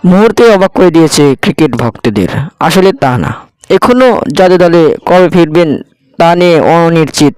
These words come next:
তামিম ইকবাল খানের। গতকাল আবাহনী প্রাইম ব্যাংকের হাই ভোল্টেজ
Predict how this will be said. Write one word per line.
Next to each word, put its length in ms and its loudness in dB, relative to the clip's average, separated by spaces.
তামিম 380 0
ইকবাল 220 -2
খানের। 340 -4
গতকাল 440 2
আবাহনী 760 2
প্রাইম 300 2
ব্যাংকের 440 2
হাই 240 0
ভোল্টেজ 340 0